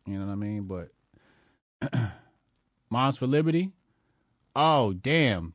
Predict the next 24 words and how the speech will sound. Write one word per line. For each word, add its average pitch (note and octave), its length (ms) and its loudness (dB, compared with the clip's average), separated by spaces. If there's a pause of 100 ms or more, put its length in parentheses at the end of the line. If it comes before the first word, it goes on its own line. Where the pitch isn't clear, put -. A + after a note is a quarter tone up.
Y'all C#3 180 0
got C#3 180 -2
stuck C#3+ 220 -2
at B2 100 -4
Moms C3+ 280 0
for B2+ 80 -6
Liberty? F3+ 480 0 (200)
All B2 80 -2
right, F#2 140 -2
hold A#2 220 -2
on. F#2 220 -6 (1160)
Um, G2+ 540 -6 (160)
so - 160 -4
basically F3 320 2
what D#3+ 80 0
I C#3+ 80 4
was A#2 140 0
showing D#3+ 400 0
y'all A2+ 260 0
was, G2+ 580 -4 (840)
if A#2+ 160 0
we B2+ 200 2
look D3+ 320 0
at, A#2 380 2